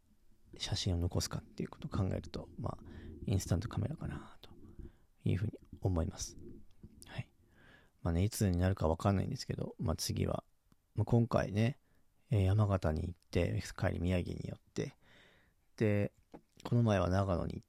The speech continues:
て、で、その前は栃木って、栃木に行って、群馬行って、だから結構ね、東北の方をこう攻めてるんで、ちょっとまたね、どんどんどんどん <laughs> 上の方に行ってね、みたいな話をしてたんですけど、まあ最終的にはね、北海道の方も、青森、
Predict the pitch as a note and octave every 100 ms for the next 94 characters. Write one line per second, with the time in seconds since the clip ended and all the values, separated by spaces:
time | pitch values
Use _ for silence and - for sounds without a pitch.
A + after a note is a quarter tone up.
0 | - - A#2+ - _ _ - C3 C3 B2+
1 | A#2 G#2+ F#2+ G#2+ - G#2 G2+ - F2+ -
2 | _ _ - A2 - F#2 F2 E2 - F2+
3 | G2 F2 E2+ - - F3 A2 - F3+ G2
4 | F2+ - C3+ D3+ C#3 C#3 C3 A#2+ G#2+ -
5 | - - - G#2 - - - - - -
6 | - - - - - - _ _ _ _
7 | _ _ _ _ _ _ - - - F2
8 | E2+ - - G2 F#4 C#3+ D#3+ A#2 A2+ C3
9 | A#2 - - - _ - F3+ E3+ - -
10 | A#2+ C3 C3+ A2 G2 G#2+ G#2 G#2+ A2 -
11 | - F#2 F#2+ F#2 G#2+ - - - - -
12 | - G#2 B2+ C3+ C#3 C#3 G2+ F#2 F#2+ -
13 | - G#2+ G#2 F2+ F#2+ F#2+ - B2+ G#2 F#2+
14 | F#2+